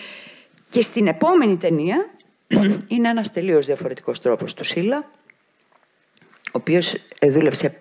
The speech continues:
πολύ αυστηρά και πειθαρχημένα, πρόβες, εκατομμύρια, εκατομμύρια, εκατομμύρια πρόβες. Ξέραμε ακριβώς τι θα κάνουμε.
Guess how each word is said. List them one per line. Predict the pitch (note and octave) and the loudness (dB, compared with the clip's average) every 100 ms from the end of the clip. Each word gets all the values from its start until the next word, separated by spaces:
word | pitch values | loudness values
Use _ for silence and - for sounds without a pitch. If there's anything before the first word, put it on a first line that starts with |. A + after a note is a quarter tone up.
| _ | _
πολύ | F3 E3 E3+ G3 - | 0 2 -2 -2 -6
αυστηρά | C#3 - C#3 C3+ E3+ | -12 -4 -2 0 -2
και | - | -6
πειθαρχημένα, | - - C3+ - C#3+ D3+ D#3+ E3 - - _ | -18 -8 -8 -6 -6 -4 -4 -4 -6 -12 _
πρόβες, | - F3 F3+ D#3+ E3+ - | 2 4 2 -4 -10 -12
εκατομμύρια, | - E3 - C3 C3+ E3+ D#3+ | -12 -16 -6 -4 -4 -8 -10
εκατομμύρια, | - - B2 B2+ C3 C3 | -18 -12 -4 0 0 0
εκατομμύρια | A#2+ - B2+ A#2 A#2+ B2+ A#2 | -6 -8 -4 -2 -2 -4 -6
πρόβες. | - G2 - - - - _ - | -2 -2 -2 -8 -10 -18 _ -20
Ξέραμε | - - C#3+ B2 | -6 0 2 0
ακριβώς | - B2+ C#3+ | -4 -4 -4
τι | - F#3 | 0 0
θα | E3 | 0
κάνουμε. | C#3 A#2 A#2 G2+ G2+ | -2 -4 -4 -4 -8